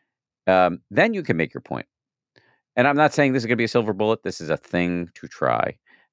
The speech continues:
And then I also say, you know, I also believe that over time, there are scenarios that might reveal themselves to be intolerable. And so starting to think about how you can extricate yourself might be a,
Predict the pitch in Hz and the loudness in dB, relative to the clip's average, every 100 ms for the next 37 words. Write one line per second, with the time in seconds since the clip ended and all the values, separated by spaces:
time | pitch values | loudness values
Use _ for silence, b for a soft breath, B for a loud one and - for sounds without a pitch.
0 | _ 101 113 139 143 143 - 135 - 131 | _ -2 2 4 6 4 4 0 2 2
1 | 113 107 98 110 120 - 92 110 95 117 | 4 4 6 4 2 -4 -4 -4 -2 0
2 | 78 87 - _ - 85 87 76 - 98 | -2 -6 -10 _ 0 4 4 0 -2 0
3 | 87 76 78 80 _ _ _ - 76 76 | 2 0 -2 -8 _ _ _ -2 2 4
4 | 80 80 85 85 - - 92 92 85 80 | 4 4 2 -2 -8 -6 -2 0 2 0
5 | 82 78 78 73 80 73 71 - 71 67 | -2 -2 -4 -2 -2 -2 -4 -4 -2 -4
6 | - - 64 71 69 69 - 71 - 110 | -6 -20 -14 -12 -10 -10 -12 -10 -6 -4
7 | 90 62 65 64 - 67 65 65 62 b | -4 -8 -8 -8 -6 -4 -4 -10 -16 b
8 | b b - 78 71 - 69 73 73 - | b b -10 -8 -4 -2 -2 -4 -10 -8
9 | 73 - 65 67 69 - - 73 69 69 | -8 -6 -2 0 0 -6 -6 -4 -4 -8
10 | 69 - - - - - 71 67 - b | -10 -10 -16 -14 -14 -8 -6 -6 -8 b
11 | b b - 76 73 - 76 71 | b b -8 -4 -4 -4 -4 -2